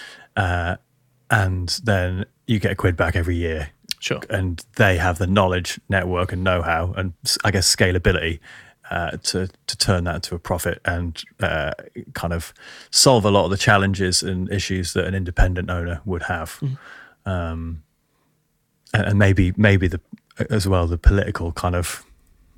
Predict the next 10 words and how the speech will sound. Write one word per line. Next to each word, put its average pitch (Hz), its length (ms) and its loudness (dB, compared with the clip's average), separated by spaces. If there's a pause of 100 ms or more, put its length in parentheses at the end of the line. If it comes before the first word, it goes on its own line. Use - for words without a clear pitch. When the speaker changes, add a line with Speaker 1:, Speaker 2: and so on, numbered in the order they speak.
(420)
Speaker 1:
uh, 76 320 -6 (1700)
what's - 200 -2
the 104 60 -2
word? 90 360 -2 (500)
Kind 101 100 4
of 90 60 2
scale, 92 520 4 (160)
Speaker 2:
Mm-hmm. 147 220 -4
Speaker 1:
uh, 87 300 0 (460)
to, 92 340 -2